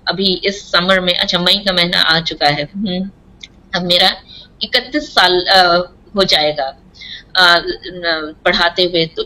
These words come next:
इतने लंबे शिक्षण के अनुभव के बाद अगर मैं थोड़ा समय अपना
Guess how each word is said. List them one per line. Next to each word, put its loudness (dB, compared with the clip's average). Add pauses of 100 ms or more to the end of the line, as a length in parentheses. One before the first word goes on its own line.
इतने -2
लंबे 4 (800)
शिक्षण 2
के 2 (560)
अनुभव -2
के 0 (600)
बाद -2 (720)
अगर 2 (920)
मैं 0
थोड़ा 2
समय 2
अपना -4